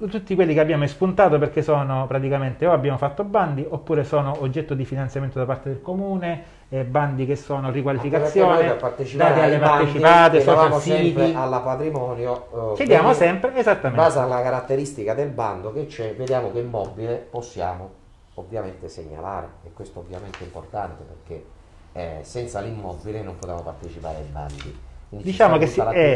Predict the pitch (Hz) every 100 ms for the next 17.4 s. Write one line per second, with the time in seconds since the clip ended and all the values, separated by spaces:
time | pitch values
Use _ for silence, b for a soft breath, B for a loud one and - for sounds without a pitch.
0 | 120 107 120 139 - 107 87 82 - 113
1 | 151 143 190 185 160 147 143 147 160 143
2 | 127 190 123 - - 139 139 135 - 147
3 | 147 147 143 147 135 156 143 139 139 123
4 | 214 110 135 131 - 131 139 131 123 143
5 | 165 165 165 117 101 95 113 139 - 127
6 | 87 82 76 - 123 - 95 78 80 78
7 | - 76 71 - b b b 110 117 104
8 | 80 80 85 135 190 156 160 175 175 156
9 | 170 156 151 143 147 139 175 143 131 131
10 | 131 135 - 127 - 117 - 143 131 127
11 | 127 131 131 131 127 127 120 127 - 131
12 | 123 127 123 127 127 127 - 160 165 139
13 | 139 135 147 139 127 147 139 120 123 160
14 | 143 123 120 143 131 135 127 127 127 -
15 | 127 135 135 127 127 131 - 139 117 -
16 | 127 127 135 127 143 131 120 120 120 123
17 | 160 135 107